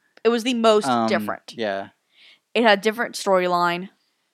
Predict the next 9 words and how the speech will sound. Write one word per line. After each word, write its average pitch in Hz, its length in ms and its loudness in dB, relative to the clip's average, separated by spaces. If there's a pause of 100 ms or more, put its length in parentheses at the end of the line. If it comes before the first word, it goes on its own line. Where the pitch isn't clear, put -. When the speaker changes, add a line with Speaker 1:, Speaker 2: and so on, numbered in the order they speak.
(120)
Speaker 2:
Yeah, 139 180 2
a 120 60 -4
completely 139 580 -6
different 107 300 -6
storyline 87 500 -10
Speaker 1:
Yeah. 101 160 -8 (140)
Speaker 2:
than 95 120 -12
us. 92 400 -10 (240)
Speaker 1:
Yeah. 139 240 0